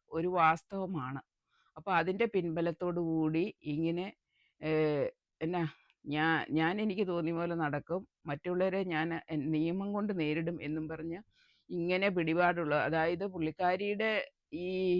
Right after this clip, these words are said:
പുള്ളിക്കാരി ഇപ്പം കുറേ പൈസ ഉണ്ടാക്കി വെച്ചിട്ടുണ്ടല്ലോ. അപ്പോൾ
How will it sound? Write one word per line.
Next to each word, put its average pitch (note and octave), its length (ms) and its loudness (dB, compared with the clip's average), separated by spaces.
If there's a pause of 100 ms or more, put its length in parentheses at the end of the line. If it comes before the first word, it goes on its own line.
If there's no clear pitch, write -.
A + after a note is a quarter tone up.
(140)
പുള്ളിക്കാരി E3+ 440 0
ഇപ്പം G#3+ 280 0
കുറേ G#3+ 240 2 (220)
പൈസ A3 360 -2
ഉണ്ടാക്കി A3+ 360 0
വെച്ചിട്ടുണ്ടല്ലോ. F3+ 640 -4 (1400)
അപ്പോൾ F#3+ 280 4